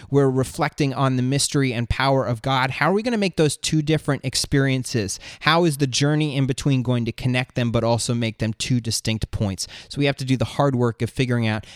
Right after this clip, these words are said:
how to get from here to there. And then lastly, of course, when we're talking about emotion, we have to beware of manipulation.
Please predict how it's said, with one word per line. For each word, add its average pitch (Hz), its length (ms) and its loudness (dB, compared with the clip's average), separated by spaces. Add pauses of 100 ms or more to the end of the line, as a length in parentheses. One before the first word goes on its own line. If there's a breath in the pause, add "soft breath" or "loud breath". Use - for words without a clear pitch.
(140)
how 113 120 0
to 117 80 2
get 107 240 -2
from 107 180 -4
here 110 340 0
to - 140 -4
there. 90 380 -4 (320 loud breath)
And 160 120 2
then 165 140 4
lastly, 156 480 2
of 131 160 -2
course, 160 460 2
when 143 100 0
we're 127 100 0
talking 156 440 -2
about 147 200 2
emotion, 143 520 2
we 143 100 0
have 139 380 -4
to 160 80 -2
beware 120 600 0
of 117 280 -4
manipulation. 110 920 -2